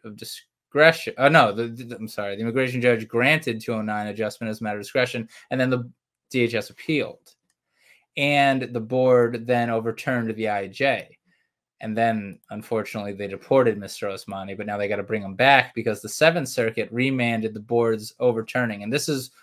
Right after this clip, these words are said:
what I like about it. It's because ice, before the I J, didn't take a position on his waiver,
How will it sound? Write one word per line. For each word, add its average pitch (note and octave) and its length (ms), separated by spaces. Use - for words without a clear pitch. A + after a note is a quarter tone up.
what C3+ 140
I A#2+ 100
like A#2 320
about G2 320
it. G2+ 40
It's A2 120
because C#3 560
ice, G3+ 340
before D#3+ 400
the C#3+ 140
I A#2 140
J, B2 480
didn't D#3+ 300
take D#3 320
a C3+ 40
position A2 800
on A#2 180
his A2 240
waiver, G#2 540